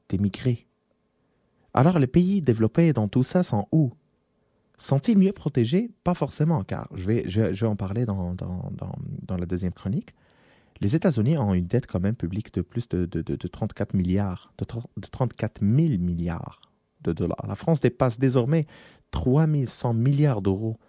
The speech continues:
Le Japon a une dette équivalente à deux cent soixante, euh, pour cent de son P I B, un record vraiment mondial.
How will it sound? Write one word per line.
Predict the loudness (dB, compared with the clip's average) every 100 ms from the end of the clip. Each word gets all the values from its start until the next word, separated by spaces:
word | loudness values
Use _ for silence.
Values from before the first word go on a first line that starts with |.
| _ _ 0
Le | 2
Japon | 4 2 2 0
a | 2 2
une | 4
dette | 2 0
équivalente | -2 -2 -2 -2 -2
à | -4
deux | -4
cent | -4
soixante, | -6 -6 -4 -6 -6 -6
euh, | 0 0 -2 -4
pour | -6 -4
cent | 0 0
de | 0
son | -4 -2
P | 0
I | 0
B, | 2 2 0 -4
un | -2
record | 2 0 2 -2
vraiment | -2 0 2 2 2
mondial. | 0 0 0 0